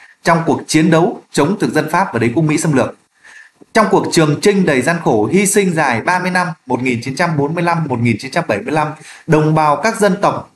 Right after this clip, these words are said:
Tây Nguyên, đồng bào thượng đã không chỉ phát huy truyền thống đoàn kết, kiên cường, bất khuất để kề vai, sát cánh cùng đồng bào Kinh xây dựng, bảo vệ căn cứ cách mạng, anh dũng chiến đấu chống kẻ thù chung, mà còn làm rạng rỡ mảnh đất Tây Nguyên hùng vĩ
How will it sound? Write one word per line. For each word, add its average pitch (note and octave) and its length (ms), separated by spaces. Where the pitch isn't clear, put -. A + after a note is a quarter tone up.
Tây F#3+ 120
Nguyên, F#3 400
đồng C3 160
bào B2+ 140
thượng C3 360
đã C3+ 140
không A3 380
chỉ D#3+ 280
phát A#3 200
huy G3+ 220
truyền C3+ 220
thống F3+ 200
đoàn C#3+ 240
kết, A3 320
kiên F#3+ 280
cường, B2+ 340
bất A3 200
khuất A#3 160
để A2+ 260
kề B2 140
vai, D#3+ 320
sát A3 300
cánh E3+ 300
cùng C3+ 160
đồng A2+ 180
bào A2+ 200
Kinh F3 240
xây C#3+ 160
dựng, C3+ 260
bảo A#2 200
vệ C3+ 300
căn D#3+ 180
cứ D3+ 100
cách G3 180
mạng, D3+ 180
anh G3 220
dũng F3+ 240
chiến F3+ 200
đấu E3 300
chống E3+ 180
kẻ C#3 120
thù A#2+ 200
chung, E3 260
mà C3+ 240
còn C3 200
làm D#3 340
rạng D3+ 260
rỡ F3+ 280
mảnh C3+ 260
đất A3+ 200
Tây G3+ 100
Nguyên F#3 340
hùng C3 220
vĩ D#3+ 220